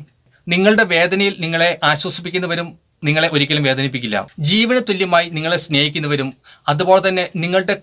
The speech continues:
കുറവുകൾ മനസ്സിലാക്കി നിങ്ങളെ ചേർത്ത് പിടിക്കുന്നവരും നിങ്ങളെ ഒരിക്കലും വേദനിപ്പിക്കില്ല. ഈ രീതിയിലുള്ള ആളുകളൊന്നും ഒരിക്കലും നിങ്ങളെ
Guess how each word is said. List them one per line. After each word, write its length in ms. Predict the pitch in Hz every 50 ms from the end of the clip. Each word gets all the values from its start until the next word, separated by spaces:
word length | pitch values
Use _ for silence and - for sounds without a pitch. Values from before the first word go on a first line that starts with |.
| _ -
കുറവുകൾ 400 | 175 175 185 196 208 214 220 214 185 170
മനസ്സിലാക്കി 460 | 156 143 143 - 170 160 151 - 175 170 160 156
നിങ്ങളെ 220 | 151 156 160 165 160 160 -
ചേർത്ത് 280 | 160 160 170 170 - 196
പിടിക്കുന്നവരും 460 | 170 143 135 147 147 139 143 139 139 147 143 - - - _ - 156
നിങ്ങളെ 220 | 156 156 156 156 151 147
ഒരിക്കലും 280 | 135 139 - 147 147 139
വേദനിപ്പിക്കില്ല. 500 | 123 117 127 131 120 127 117 120 107 104 92 90 - _ _ _ _ - - - - 196 208
ഈ 40 | 247 262 226
രീതിയിലുള്ള 420 | 220 208 180 226 226 202 190 190 170 147 147
ആളുകളൊന്നും 480 | 156 170 175 185 170 156 156 151 147 147 147 - _ -
ഒരിക്കലും 360 | 151 147 147 - 180 175 165 160 165 -
നിങ്ങളെ 240 | 151 147 151 151 151